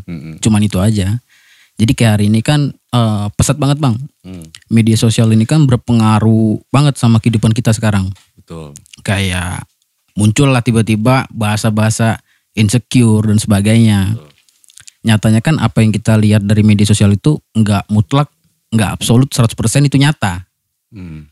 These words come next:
Speaker 2: Nah, mungkin dari situ gue bisa ngasih tahu, eh, melalui media filosofi ini kalau ada kok orangnya yang lu lihat, eh, menurut lu dia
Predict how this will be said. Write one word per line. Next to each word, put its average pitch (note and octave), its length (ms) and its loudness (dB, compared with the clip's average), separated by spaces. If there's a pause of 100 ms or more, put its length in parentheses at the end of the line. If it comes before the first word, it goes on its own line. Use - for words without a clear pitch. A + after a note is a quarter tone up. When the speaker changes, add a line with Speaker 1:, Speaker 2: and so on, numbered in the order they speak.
Speaker 2:
Nah, F#2+ 560 -8
mungkin A2 260 -2
dari A#2 160 0
situ G#2+ 180 -4
gue D#3+ 160 0
bisa C#3 460 -2 (120)
ngasih G#2+ 360 -2
tahu, A#2 480 0
eh, G#2+ 460 0
melalui A2 340 4
media A2+ 280 2
filosofi G#2 520 0
ini B2+ 100 0
kalau B2 380 0 (420)
ada D#3+ 300 -2
kok - 160 -2
orangnya A#2 320 0
yang A#2 240 2
lu A#2 100 6
lihat, A#2 380 4 (580)
eh, B2+ 240 0
menurut A2+ 380 2
lu A#2 160 2
dia G2+ 640 -2